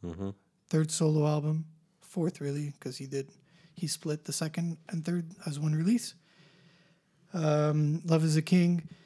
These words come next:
Speaker 2: Very much a quarantine vibes, talking about current situations. Very relevant, well, very relevant, of course. It's, it's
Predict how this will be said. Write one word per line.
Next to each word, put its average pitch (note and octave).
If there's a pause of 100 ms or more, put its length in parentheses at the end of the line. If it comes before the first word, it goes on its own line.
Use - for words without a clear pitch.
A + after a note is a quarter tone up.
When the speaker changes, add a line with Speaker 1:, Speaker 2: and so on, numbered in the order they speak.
(560)
Speaker 2:
Very D#3+
much D#3
a D3
quarantine C#3+
vibes, C#3 (460)
talking D3+
about C#3+
current D3+
situations. C#3+ (840)
Very D#3
relevant, D3
well, C#3+
very D3
relevant, C#3
of C3+
course. F3+
It's, -
it's -